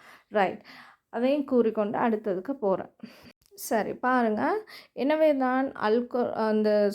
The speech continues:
சொல்றாங்க தொழுகையை வந்து எந்த காரணம் கொண்டும் நாங்க அசட்டையா விட்டு செய்யப்படாது. தொழுகையில சொல்லப்படுது எப்படின்னா, நாங்க தனித்து தொழுவதை விட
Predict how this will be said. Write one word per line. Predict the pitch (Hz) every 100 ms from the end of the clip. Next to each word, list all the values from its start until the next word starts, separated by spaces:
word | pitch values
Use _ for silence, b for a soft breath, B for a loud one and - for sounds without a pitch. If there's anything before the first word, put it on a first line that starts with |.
| -
சொல்றாங்க | 233 233 220 214 208
தொழுகையை | 214 208 240 247 240 220
வந்து | 214 196 208 208
எந்த | 214 247 294 302
காரணம் | 302 233 214 220 208 208
கொண்டும் | 196 190 190 208 240
நாங்க | 196 190 185
அசட்டையா | 208 220 214 190 202 208 208
விட்டு | - 202 190 196 196 -
செய்யப்படாது. | 220 208 202 202 - - 214 190 180 180 185 180 B B B B -
தொழுகையில | 233 262 262 302 277 269
சொல்லப்படுது | 220 240 247 247 214 208
எப்படின்னா, | 202 196 208 190 202 196 202 202
நாங்க | - 226 240
தனித்து | 240 254 247 294 320 330
தொழுவதை | 269 226 220 220 214 208
விட | 208 185 185